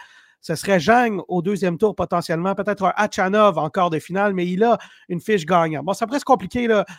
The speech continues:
en quart de finale là, parce que t'as un Hachanov, un Agut, euh, un Bautista Agut ou un Gasquet, mais ben franchement, il a quand même une fiche gagnante contre tous les joueurs jusqu'à la demi-finale où il affronterait peut-être un Dimitrov.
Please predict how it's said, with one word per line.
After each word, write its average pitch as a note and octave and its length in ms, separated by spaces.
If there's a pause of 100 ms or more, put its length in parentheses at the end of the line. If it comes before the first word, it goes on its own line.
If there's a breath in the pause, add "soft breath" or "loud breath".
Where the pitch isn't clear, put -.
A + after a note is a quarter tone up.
(200 loud breath)
en E3+ 100
quart G3 240
de F3 80
finale G3 340
là, F#3 120
parce - 180
que - 80
t'as F3 140
un E3+ 80
Hachanov, F3+ 500
un D#3+ 180
Agut, D#3+ 360
euh, D3+ 180 (260 soft breath)
un D#3 120
Bautista E3+ 420
Agut F3 300
ou E3+ 80
un E3 100
Gasquet, E3+ 460 (260 loud breath)
mais E3+ 160 (160)
ben G#3+ 220
franchement, G3 500 (260 loud breath)
il F#3 140
a G#3 60
quand G3+ 160
même A3+ 160
une E3+ 80
fiche G#3+ 200
gagnante F#3+ 460
contre E3 300
tous B3+ 160
les G3 160
joueurs F3+ 340
jusqu'à D#3+ 320
la F#3 140
demi-finale D#3+ 680 (140)
où F#3 140
il F3+ 80
affronterait D#3 500
peut-être F#3 360
un D3+ 60
Dimitrov. C3+ 460